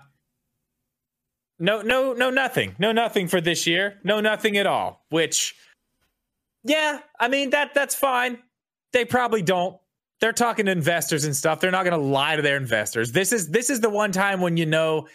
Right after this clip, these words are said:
they're serious. Uh, they, they did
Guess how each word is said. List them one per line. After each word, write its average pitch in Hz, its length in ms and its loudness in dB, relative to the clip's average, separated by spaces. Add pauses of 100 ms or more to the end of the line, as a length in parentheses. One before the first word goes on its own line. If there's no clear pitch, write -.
(420)
they're 147 120 2
serious. 87 720 -2 (680)
Uh, 160 200 -2
they, 202 180 0
they 240 160 0
did 233 320 -2